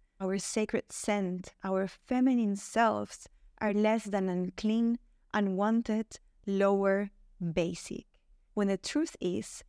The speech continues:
basic means at the foundation. It is our original connection to life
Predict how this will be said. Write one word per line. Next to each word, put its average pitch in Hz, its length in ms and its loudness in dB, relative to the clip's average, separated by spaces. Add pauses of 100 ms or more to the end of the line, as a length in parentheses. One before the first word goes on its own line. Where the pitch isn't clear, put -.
(240)
basic 220 580 0
means 190 400 -2 (140)
at 185 160 -6
the 175 100 -4
foundation. 175 1000 -4 (280)
It 220 140 2
is 220 220 0
our 190 340 2
original 202 680 0
connection 185 580 -2
to 196 100 -2
life 185 480 -2